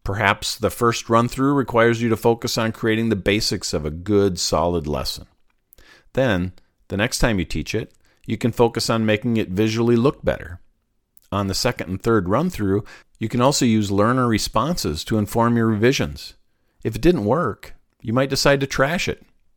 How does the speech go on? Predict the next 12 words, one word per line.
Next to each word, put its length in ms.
There's 180
no 220
sense 340
wasting 400
time 340
on 120
something 340
that 160
isn't 240
going 240
to 80
work. 380